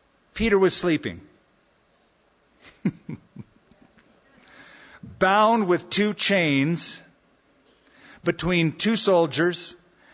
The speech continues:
and the guards before the door were keeping the prison." How do you sleep chained to a guard?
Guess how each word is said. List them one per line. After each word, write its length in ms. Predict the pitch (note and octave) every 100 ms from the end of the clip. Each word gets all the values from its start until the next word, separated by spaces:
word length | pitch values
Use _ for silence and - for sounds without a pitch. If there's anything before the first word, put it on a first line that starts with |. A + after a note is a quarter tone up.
| -
and 120 | C3
the 60 | C3+
guards 440 | D3 E3 F#3+ D3+
before 340 | D3+ D#3+ E3+ D#3
the 120 | D3+
door 300 | D3 C#3+ C#3
were 140 | B2+
keeping 420 | B2 C3+ B2+ B2+
the 100 | A#2
prison." 420 | G#2 A2+ G2+ D#2 - _ _ _ _ _ _ _ _ - - - - - _ _ _ _ _ _
How 200 | - C#4+
do 60 | C#4
you 100 | G3
sleep 480 | - F3+ E3+ D3+ - -
chained 400 | - F3 E3 E3
to 160 | D#3 B2+
a 40 |
guard? 480 | A#2+ A2+ G#2+ A#2